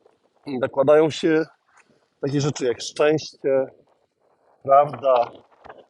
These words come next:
miłość. E, nieraz jest bardzo trudno nawigować, e, pomiędzy światem, w którym jesteśmy, a jakby spełnieniem tych, e,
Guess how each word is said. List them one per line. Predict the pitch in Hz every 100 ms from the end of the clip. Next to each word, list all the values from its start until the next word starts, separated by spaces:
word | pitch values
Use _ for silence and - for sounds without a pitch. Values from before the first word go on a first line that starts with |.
| _ _ _
miłość. | 139 165 160 151 139 - - _ _ _ _ _ _ _ _ _ _
E, | 147 147 143 139 - _ 165 160 -
nieraz | 180 196 190
jest | 175 170
bardzo | 190 175
trudno | 160 214 196 175 165 165 - - _ _ _ _ _ _ -
nawigować, | 175 165 160 208 170 139 123 - - _ -
e, | 135 131 120 - _ _ _ _ _ _ _
pomiędzy | 147 151 160 165 143 151 147 143 139 - _ _ _ _ _ _ _ _
światem, | _ 160 - 151
w | -
którym | 151 151
jesteśmy, | 143 - 196 160 143
a | 139 117 139
jakby | 139 139
spełnieniem | - 170 180 185 160 120
tych, | 135 120 - _ _ _ _ _ _ -
e, | 131 127 120